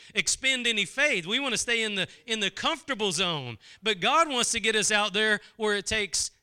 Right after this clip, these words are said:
deep faith. Simple faith. Look, when you look out and you see big giants in the land,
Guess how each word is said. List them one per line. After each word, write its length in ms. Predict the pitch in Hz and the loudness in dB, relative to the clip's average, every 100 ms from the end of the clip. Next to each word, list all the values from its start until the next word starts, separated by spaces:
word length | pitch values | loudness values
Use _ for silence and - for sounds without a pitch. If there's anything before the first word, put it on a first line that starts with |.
| 131 | -8
deep 400 | 113 233 269 - | -2 0 -2 -8
faith. 460 | - 214 123 90 - _ _ - | -8 -6 -6 -12 -18 _ _ -6
Simple 520 | - 214 247 - 247 | -2 0 0 -2 -6
faith. 400 | 202 220 165 123 - _ | -4 -2 -2 -4 -10 _
Look, 300 | - 269 196 - _ | -4 -4 -4 -10 _
when 220 | 190 208 | -6 -4
you 180 | 214 302 | 0 0
look 220 | 311 294 | 0 -2
out 320 | 269 269 254 240 | 0 2 2 0
and 180 | 185 208 | -2 -2
you 100 | 285 | -2
see 440 | - 269 254 240 - _ 123 | -2 -2 -2 -4 -10 _ -8
big 280 | 233 247 190 | -2 -2 -2
giants 520 | 147 240 254 247 226 | -2 0 0 -2 -6
in 120 | 254 | -8
the 100 | 247 | -6
land, 480 | 247 254 262 254 240 | -4 -2 -2 -4 -8